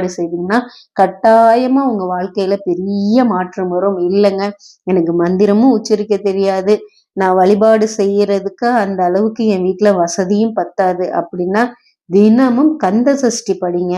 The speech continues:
இல்ல, எனக்கு கந்த சஷ்டியும் படிக்க தெரியாது அப்படின்னீங்கன்னா, நான் சொல்ற விஷயங்கள்லாம் தெரியாதவங்களுக்கு வந்து, கந்த சஷ்டி படிக்க தெரியாது, மந்திரங்கள் உச்சரிக்க வராது அப்படின்றவங்களாம்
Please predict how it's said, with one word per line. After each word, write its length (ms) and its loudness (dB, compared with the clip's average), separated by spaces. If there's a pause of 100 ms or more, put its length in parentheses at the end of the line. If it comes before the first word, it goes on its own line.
(140)
இல்ல, 240 -2
எனக்கு 240 -2
கந்த 280 0
சஷ்டியும் 460 -2
படிக்க 340 -2
தெரியாது 520 0 (160)
அப்படின்னீங்கன்னா, 600 -2 (320)
நான் 200 2
சொல்ற 340 4
விஷயங்கள்லாம் 760 0
தெரியாதவங்களுக்கு 920 0
வந்து, 240 -2 (520)
கந்த 260 2
சஷ்டி 340 0
படிக்க 340 -4
தெரியாது, 460 0 (380)
மந்திரங்கள் 600 2
உச்சரிக்க 540 -2
வராது 440 -2
அப்படின்றவங்களாம் 840 -2